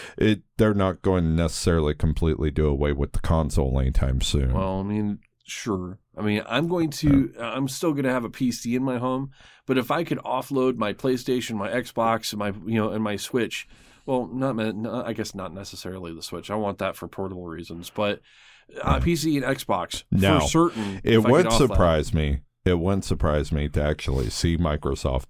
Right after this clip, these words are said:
Speaker 1: do a portable variant similar
Speaker 2: Like
Speaker 1: to
Speaker 2: a
Speaker 1: the
Speaker 2: Shield.
Speaker 1: Switch,
Speaker 2: Like a Shield.
Speaker 1: like Nvidia Shield
Speaker 2: Right.
Speaker 1: and Switch, i-, in the next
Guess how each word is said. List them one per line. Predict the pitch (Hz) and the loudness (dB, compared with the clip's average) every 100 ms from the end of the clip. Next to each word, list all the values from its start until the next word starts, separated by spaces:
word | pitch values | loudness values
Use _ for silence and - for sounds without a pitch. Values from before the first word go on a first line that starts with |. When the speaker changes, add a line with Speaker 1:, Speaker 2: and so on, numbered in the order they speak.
| - | -2
Speaker 1:
do | 80 80 | 0 2
a | 76 69 | 2 0
portable | - 82 76 69 67 | 0 0 0 0 -2
variant | 69 69 67 67 67 - - - _ _ _ _ _ _ _ - | 0 -2 -2 0 -2 -4 -16 -20 _ _ _ _ _ _ _ -12
similar | - 95 85 82 76 | 0 0 2 0 -2
Speaker 2:
Like | 71 - | 0 0
Speaker 1:
to | |
Speaker 2:
a | - | 0
Speaker 1:
the | |
Speaker 2:
Shield. | - 175 104 | 2 2 2
Speaker 1:
Switch, | 78 69 - - - - | 2 -2 -6 -10 -10 -6
Speaker 2:
Like | 135 | -4
a | 113 | -4
Shield. | - 123 80 | -2 0 2
Speaker 1:
like | 87 80 | 0 2
Nvidia | 90 82 85 80 78 73 | 0 2 4 4 2 0
Shield | - 73 67 69 | 0 0 2 2
Speaker 2:
Right. | 135 92 - | 2 0 0
Speaker 1:
and | 85 67 - | -2 -2 -2
Switch, | - 113 82 - - - - - - _ _ _ _ _ _ | 2 4 4 0 -8 -16 -20 -20 -20 _ _ _ _ _ _
i-, | 98 85 73 - _ - | 4 4 0 -10 _ -2
in | 90 78 | 0 2
the | 76 | 2
next | 76 73 - | 0 -2 -6